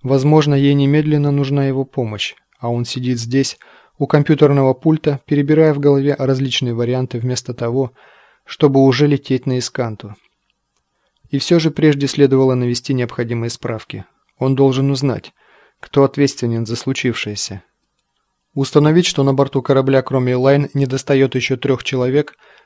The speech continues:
было делом нескольких минут. А еще через две он узнал, в колонии они не появлялись. Несмотря на охватившую его тревогу, Неверов сумел подавить в себе вполне естественное желание сразу же броситься на розыске.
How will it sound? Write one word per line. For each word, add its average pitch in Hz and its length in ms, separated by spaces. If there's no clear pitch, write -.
было 160 280
делом 151 300
нескольких 123 520
минут. 117 400
А 123 160
еще 151 240
через 151 280
две 147 200
он 135 140
узнал, 113 400
в - 100
колонии 131 460
они 127 440
не 127 160
появлялись. 113 760
Несмотря 151 640
на 139 140
охватившую 151 580
его 147 180
тревогу, 147 600
Неверов 131 400
сумел 139 300
подавить 127 440
в - 60
себе 123 300
вполне 151 400
естественное 139 640
желание 110 540
сразу 135 440
же 143 120
броситься 120 500
на 123 160
розыске. 98 540